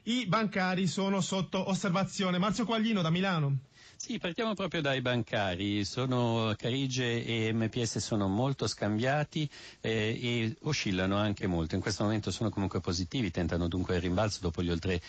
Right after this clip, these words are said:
Speaker 2: dieci punti percentuali persi ieri. Montepaschi guadagna il due undici per cento, Carige più otto e trentasei. Per il resto titoli bancari positivi, con l'eccezione di Unicredit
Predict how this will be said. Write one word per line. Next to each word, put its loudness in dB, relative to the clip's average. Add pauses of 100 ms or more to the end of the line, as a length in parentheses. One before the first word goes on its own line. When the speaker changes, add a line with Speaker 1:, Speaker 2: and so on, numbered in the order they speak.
(220)
Speaker 2:
dieci -2
punti -2
percentuali 0
persi -2
ieri. 0
Montepaschi -2
guadagna 0
il 0
due 0
undici 0
per -2
cento, -2 (320)
Carige 0
più -4
otto -2
e -2
trentasei. -2 (300)
Per -2
il 0
resto -2
titoli -2
bancari 0
positivi, -2
con -2
l'eccezione -2
di 0
Unicredit -2